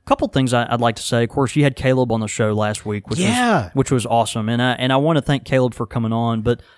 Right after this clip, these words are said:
Speaker 1: um, also Caleb and, um, and Tu, uh, our, our good friend who's actually here tonight,
Speaker 2: Woo.
Speaker 1: uh, and, and Pipe Carver, they, they both, uh, just as my week was really crazy last week, I, uh, came down with the virus, eh,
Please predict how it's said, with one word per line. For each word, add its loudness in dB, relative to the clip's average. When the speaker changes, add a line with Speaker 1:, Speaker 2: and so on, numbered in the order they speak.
Speaker 1:
um, 0
also 0
Caleb -2
and, 0
um, -2
and -4
Tu, 0
uh, -2
our, -2
our -6
good -4
friend -2
who's 0
actually -2
here -2
tonight, -8
Speaker 2:
Woo. 4
Speaker 1:
uh, 4
and, -2
and -2
Pipe 0
Carver, -2
they, 2
they 2
both, 0
uh, -2
just -8
as -4
my 2
week 0
was -6
really 2
crazy -4
last 0
week, -2
I, -2
uh, -4
came -2
down 2
with -2
the -12
virus, 0
eh, -6